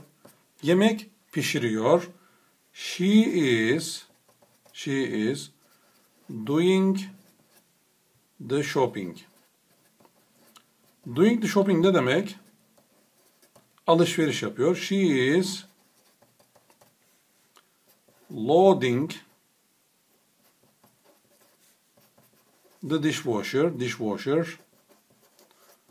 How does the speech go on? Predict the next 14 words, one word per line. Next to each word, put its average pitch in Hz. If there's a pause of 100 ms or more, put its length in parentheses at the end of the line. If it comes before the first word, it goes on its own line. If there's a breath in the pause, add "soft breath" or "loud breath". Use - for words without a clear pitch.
(260)
Loading 214
dishwasher 202
neydi 175
hatırladık 147
mı? 147
The 190
loading 180
dishwasher'da 143
çö-, -
bulaşık 165
makinesini 143
doldurmak. 120 (1080 soft breath)
They 208
are, 131